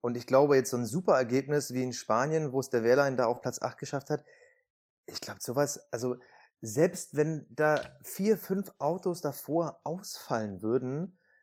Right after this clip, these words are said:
sehe ich wirklich gar keine Chance, dass die auch nur ansatzweise mal wieder einen zehnten Platz bekommen. Ich meine, dafür müssten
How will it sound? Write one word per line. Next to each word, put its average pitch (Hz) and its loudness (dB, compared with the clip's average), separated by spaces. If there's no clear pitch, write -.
sehe 123 -4
ich 135 -6
wirklich 143 -6
gar 185 -4
keine 143 -4
Chance, 147 -6
dass 135 -6
die - -6
auch - -6
nur 151 -6
ansatzweise 147 -4
mal 139 -2
wieder 139 -2
einen 131 -6
zehnten - -6
Platz - -8
bekommen. - -6
Ich 113 -6
meine, 120 0
dafür 143 0
müssten 143 -6